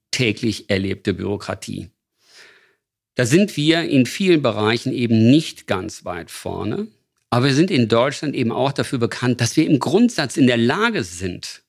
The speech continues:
Großes zu leisten und durchaus gegensteuern zu können, ja, um Dinge signifikant zu verbessern. Die Frage ist nur, wie es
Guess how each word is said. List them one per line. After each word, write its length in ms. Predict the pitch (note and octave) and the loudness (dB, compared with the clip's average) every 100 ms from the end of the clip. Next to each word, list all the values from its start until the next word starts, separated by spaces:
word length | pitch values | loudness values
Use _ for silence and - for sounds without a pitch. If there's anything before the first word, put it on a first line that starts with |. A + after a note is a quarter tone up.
| _ _ _ G2+ | _ _ _ -4
Großes 480 | G#2+ E3+ F3+ D3+ - | 2 4 2 -2 -4
zu 120 | B2 | 0
leisten 560 | G#2+ A#2 B2+ - D#3 - _ _ | 2 2 -2 -2 -4 -4 _ _
und 260 | C3 A#2 B2+ | 2 2 4
durchaus 680 | D#3 D#3 - A#2 A#2 - - | 4 4 0 0 -2 -2 2
gegensteuern 720 | D3 C#3+ C#3 - B2 B2 A#2 | 4 4 2 0 0 2 -2
zu 180 | - G#2+ | -6 -10
können, 400 | - - G2+ - _ _ _ _ _ | -6 -6 -6 -12 _ _ _ _ _
ja, 280 | A2 A#2+ C#3 - | -2 -2 -2 2
um 240 | A2 G2+ | 2 4
Dinge 300 | C3 C#3+ C3+ | 4 4 2
signifikant 720 | G#2 C3+ C#3 - A#2 G#2+ A#2 | 0 0 -2 -2 -4 -2 -2
zu 100 | A2+ | -2
verbessern. 680 | A2+ A#2+ A#2 B2+ - - - _ _ _ _ _ _ _ - | -4 -4 -2 -4 -6 -12 -14 _ _ _ _ _ _ _ -4
Die 60 | |
Frage 400 | - A2 B2+ D3+ | -2 -2 -2 0
ist 160 | D3+ - | -2 2
nur, 240 | C#3+ B2+ | 2 2
wie 160 | G2+ G#2 | 2 0
es 400 | F#2+ - - | -2 -6 -12